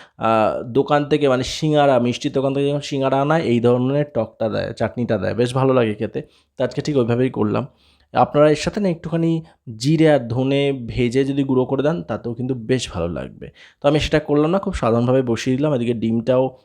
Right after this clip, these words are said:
মানে, ডিমের তরকারিটা প্রায় হয়ে এসছে বলে ডিমটা দিয়ে দিলাম, একটু চিনি অ্যাড করে দেবো, দিয়ে একটু ঢাকনা চাপা দিচ্ছি, দিয়ে আমি নামিয়ে নেবো। তো ডি-, আজকে কিন্তু তিনখানা রান্না আমার রান্নাঘরে রইলো এই গরমের মধ্যেও। একটা হচ্ছে তেঁতুলের টক, সাথে রইলো দেশি মুরগির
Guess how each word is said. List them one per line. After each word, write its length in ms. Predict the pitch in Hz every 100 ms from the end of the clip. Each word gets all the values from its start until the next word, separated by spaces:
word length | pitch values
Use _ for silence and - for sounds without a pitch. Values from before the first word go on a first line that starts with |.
| -
মানে, 120 | 117
ডিমের 200 | 120 131
তরকারিটা 320 | 131 123 135
প্রায় 200 | 135 143
হয়ে 200 | 131 127
এসছে 200 | 123 -
বলে 180 | 147 147
ডিমটা 360 | 117 113 110 120
দিয়ে 200 | 120 120
দিলাম, 180 | 160
একটু 200 | 147 123
চিনি 280 | 127 120 113
অ্যাড 220 | 117 117 -
করে 180 | 120
দেবো, 300 | 123 135 185 - _ _ -
দিয়ে 280 | 120 113 156
একটু 180 | 156 165
ঢাকনা 280 | 147 151
চাপা 220 | 151 151 147
দিচ্ছি, 400 | 120 - - 269 _ _ -
দিয়ে 200 | 107 131
আমি 280 | 131 147 233 175
নামিয়ে 420 | 147 - 78 95
নেবো। 160 | 92 101
তো 120 | 135
ডি-, 260 | 123 139 143
আজকে 340 | 117 - 160
কিন্তু 220 | 156 165
তিনখানা 540 | 165 175 170 180 180 170
রান্না 380 | 156 156 156
আমার 200 | 156 156
রান্নাঘরে 520 | 147 135 135 131 135 135
রইলো 340 | 123 117 127
এই 120 | 123
গরমের 380 | 117 117 120 120
মধ্যেও। 480 | 120 117 - 110 - -
একটা 320 | 127 - 127
হচ্ছে 240 | 123 -
তেঁতুলের 380 | 131 107 110 110 110
টক, 200 | - 120 120
সাথে 240 | 113 107
রইলো 360 | 110 113 98 - - - - 117
দেশি 500 | 113 131 - 165 170
মুরগির 640 | 147 135 131 143 151 147